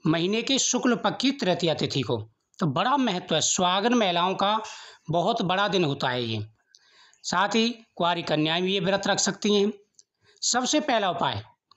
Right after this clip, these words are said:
गाय के दूध में, गाय के दूध में आपको शहद डाल करके, ध्यान देना है, गाय के दूध में शहद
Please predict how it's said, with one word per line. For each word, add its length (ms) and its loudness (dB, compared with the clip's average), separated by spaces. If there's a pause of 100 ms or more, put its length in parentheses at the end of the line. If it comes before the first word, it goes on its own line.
गाय 400 0
के 200 2
दूध 240 4
में, 260 0 (600)
गाय 320 0
के 160 0
दूध 240 4
में 180 4
आपको 580 0 (2000)
शहद 500 0
डाल 280 2
करके, 340 -2 (380)
ध्यान 300 0
देना 240 0
है, 160 -2 (380)
गाय 360 0
के 200 0
दूध 240 2
में 200 4
शहद 520 0